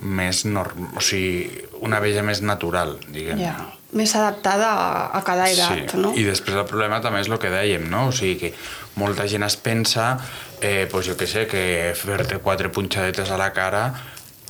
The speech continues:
Speaker 1: que et desfigurarà la cara,
Speaker 2: Ja.
Speaker 1: quan no té res a veure. És a dir, hi ha coses exagerades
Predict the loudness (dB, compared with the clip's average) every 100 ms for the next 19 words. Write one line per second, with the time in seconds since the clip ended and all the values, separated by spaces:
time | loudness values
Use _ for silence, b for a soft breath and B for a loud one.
0 | -10 -4 -2 0 0 2 2 2 2 2
1 | 0 0 0 0 0 0 0 -2 -2 -4
2 | -2 0 0 0 -2 -4 -6 -4 -2 -2
3 | -2 -4 -6 -10 -8 -6 -2 0 0 0
4 | 0 -2 -6 -6 -6 -4 -2 0 0 0
5 | -2